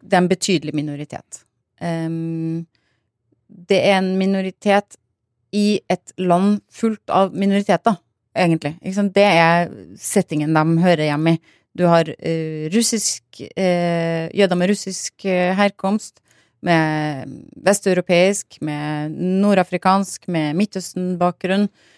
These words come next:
med etiopisk bakgrunn, ehm, og du har de her palestinske israelerne. Så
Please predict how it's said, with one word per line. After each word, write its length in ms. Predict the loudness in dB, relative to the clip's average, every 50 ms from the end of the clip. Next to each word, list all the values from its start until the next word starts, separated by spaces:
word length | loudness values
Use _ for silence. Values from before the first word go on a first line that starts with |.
| _ _ -4
med 240 | -2 0 0 0 0
etiopisk 440 | 2 2 2 2 0 -2 -4 -2 0
bakgrunn, 520 | 0 0 2 0 -2 -2 -2 -2 -4 -6 -8 _ -10
ehm, 760 | -6 -4 -4 -4 -4 -4 -6 -6 -6 -6 -8 -8 -10 -12 -12 -16 _ _ _ _ _ _ _ _ _ _ -14 _
og 480 | 0 2 4 6 6 6 6 4 4 0 -4 -12 -18 -16 -8
du 180 | -4 -2 -2 -2
har 340 | 0 0 2 4 4 2 2 -2 -10 _ _ _ _ _ _ _ _ -4
de 80 | -2 0
her 120 | 0 -2 -2
palestinske 580 | -2 -4 -4 -4 -2 -4 -4 -4 -6 -8 -12 -10
israelerne. 460 | -6 -6 -6 -6 -6 -10 -14 -16 -18 -20 _ _ _ _ _ _ _ _ _
Så 240 | -4 -2 -2 -2